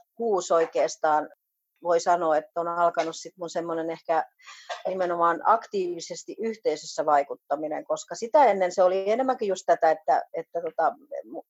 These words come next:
mun mieheni oli siellä ja mä vaan tein sitten jossain autoin, missä pystyin. Et se oli niinku vaan ne, ne oli niitä, mut et sit sen jälkeen tapahtui tilanne, että mun yksi ystäväni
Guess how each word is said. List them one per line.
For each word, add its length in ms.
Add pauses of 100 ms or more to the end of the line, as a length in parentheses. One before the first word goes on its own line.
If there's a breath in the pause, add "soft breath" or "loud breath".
(120)
mun 180
mieheni 460
oli 140
siellä 360
ja 200
mä 240
vaan 240
tein 180
sitten 300
jossain 400
autoin, 420
missä 300
pystyin. 640 (140)
Et 120
se 120
oli 140
niinku 300
vaan 160
ne, 80 (160)
ne 60
oli 120
niitä, 220
mut 200
et 140
sit 220
sen 200
jälkeen 460 (540)
tapahtui 460
tilanne, 360
että 160
mun 140
yksi 200
ystäväni 540